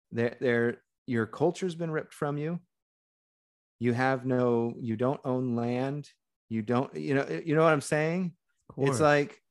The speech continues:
Speaker 1: I, I was born into a, an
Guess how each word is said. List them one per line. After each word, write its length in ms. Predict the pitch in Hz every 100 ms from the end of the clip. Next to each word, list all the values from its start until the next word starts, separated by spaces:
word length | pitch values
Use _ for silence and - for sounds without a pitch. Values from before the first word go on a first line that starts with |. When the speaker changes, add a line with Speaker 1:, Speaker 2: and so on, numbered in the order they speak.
| _ _ _
Speaker 1:
I, 680 | 143 139 151 160 165 160 - - - -
I 240 | 143 165
was 260 | 156 131 113
born 460 | - 147 160 170
into 500 | 156 156 - 147 151 -
a, 180 | 127 127
an 140 | 135